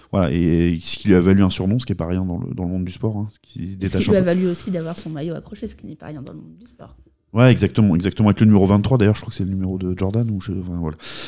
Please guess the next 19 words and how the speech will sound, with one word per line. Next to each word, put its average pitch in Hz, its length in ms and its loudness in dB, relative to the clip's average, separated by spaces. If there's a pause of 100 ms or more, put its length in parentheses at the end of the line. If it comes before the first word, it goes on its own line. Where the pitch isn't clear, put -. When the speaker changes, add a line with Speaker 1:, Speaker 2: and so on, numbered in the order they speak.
(140)
Speaker 1:
Euh, 101 240 2
mais 98 120 2
Speaker 2:
Trop 98 80 2
Speaker 1:
bon. 208 100 2
Speaker 2:
loin 202 100 -2
pour 220 180 -10
moi, 165 120 -8
mais 165 100 -10
ça - 220 -20 (420)
Speaker 1:
<laughs> 135 60 6 (460)
Et, 101 140 4
euh, 98 460 6
et 92 60 2
ouais, 120 180 6
du 107 80 0
coup, - 160 4
elle, 101 300 6
elle 104 180 4
est 107 220 4